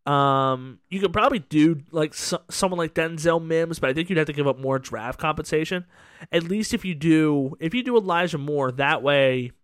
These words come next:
Elijah Moore, a two and a next and a, and a future third. Um, a co-, I would do a conditional third. If he, if Aaron Rodgers plays a certain amount of snaps, I think it can be worth a second. Or may, or maybe make it a, a stipulation of, like,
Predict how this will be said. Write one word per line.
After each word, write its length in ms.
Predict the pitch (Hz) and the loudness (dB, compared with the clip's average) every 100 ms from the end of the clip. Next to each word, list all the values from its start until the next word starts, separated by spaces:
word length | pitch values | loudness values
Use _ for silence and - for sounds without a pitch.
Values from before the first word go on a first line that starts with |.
| _ | _
Elijah 380 | 156 185 226 202 | -2 2 4 4
Moore, 300 | 185 180 180 | 2 0 0
a 80 | 151 | -2
two 540 | - - 214 202 196 - | -6 -2 2 4 4 0
and 120 | 160 | -4
a 60 | 147 | -4
next 320 | 151 156 - | -2 -2 -4
and 120 | 139 131 | -10 -10
a, 60 | - _ _ | -12 _ _
and 140 | 156 139 | -8 -6
a 60 | |
future 280 | - 185 170 | -6 -8 -8
third. 400 | - 170 175 180 _ _ _ _ _ _ _ - | -2 0 0 -4 _ _ _ _ _ _ _ -4
Um, 440 | 139 131 127 127 - _ - | 0 0 -2 -8 -18 _ -2
a 80 | |
co-, 140 | - 226 | 2 2
I 120 | 185 | 2
would 140 | 247 254 | -2 0
do 120 | 226 | 0
a 60 | 214 | 0
conditional 480 | 160 165 170 139 | 0 0 0 -4
third. 260 | 120 117 113 151 | -8 -8 -6 -4
If 80 | |
he, 120 | 190 - - | -2 -4 -6
if 240 | 170 - - | -6 -6 -6
Aaron 280 | 196 214 | -4 -2
Rodgers 400 | 180 175 185 175 | 2 2 0 -4
plays 340 | - 160 170 160 | -2 0 0 -2
a 80 | 143 | -2
certain 240 | 170 160 | -2 0
amount 220 | 151 147 | -2 -4
of 80 | 143 | -4
snaps, 360 | - 147 147 147 | -4 -4 -2 -2
I 80 | |
think 160 | 139 135 | -2 -4
it 100 | 123 | -6
can 120 | 147 143 | -6 -2
be 100 | 147 | 0
worth 200 | 147 156 | 0 -2
a 60 | |
second. 360 | 151 156 170 170 _ _ _ _ _ _ _ _ _ _ _ _ | -4 -6 -6 -12 _ _ _ _ _ _ _ _ _ _ _ _
Or 160 | 156 156 | 0 0
may, 200 | 160 165 | 2 2
or 160 | 170 165 | 4 4
maybe 300 | 170 170 160 | 4 4 4
make 280 | 156 165 160 | 2 0 0
it 100 | 156 | -2
a, 80 | 151 | -6
a 60 | 151 | -6
stipulation 540 | - 170 139 143 139 139 | -4 -4 0 -2 -2 -2
of, 60 | |
like, 260 | 135 127 | -2 -2